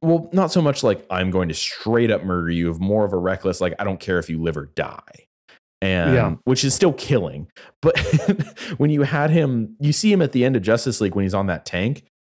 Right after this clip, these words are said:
Speaker 1: and you see a bunch of people that he tied up and was taken to jail. A small little detail that I noticed.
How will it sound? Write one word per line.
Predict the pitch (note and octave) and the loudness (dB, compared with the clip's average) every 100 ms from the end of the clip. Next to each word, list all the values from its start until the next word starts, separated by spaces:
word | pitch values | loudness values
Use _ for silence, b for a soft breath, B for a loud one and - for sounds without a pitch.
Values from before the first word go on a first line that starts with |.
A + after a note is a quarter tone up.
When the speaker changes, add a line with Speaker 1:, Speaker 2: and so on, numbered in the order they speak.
| _ _ - | _ _ 0
Speaker 1:
and | |
you | A#2 | 0
see | G#2+ B2 | 4 2
a | |
bunch | G#2 A2+ A#2+ | 4 2 0
of | G#2+ | 0
people | G#2+ G#2 G2 | 2 2 2
that | F2+ | 2
he | F2 | 0
tied | E2+ G#2 F#2+ F2 | -2 -2 0 2
up | G2 G2 | 0 -2
and | E2 | -6
was | E2 | -2
taken | G2 F2 D#2 | -2 -2 -6
to | E2 | -6
jail. | E2+ F2+ D#2+ | 0 0 0
A | D2+ | -2
small | - E3 F3+ | 0 0 2
little | A#2 F#2+ | 0 0
detail | G2 F#2+ E2 D2+ | -2 -2 -4 -6
that | D2+ | -8
I | D#2 | -12
noticed. | D2+ D#2 D#2 - - | -10 -10 -12 -14 -18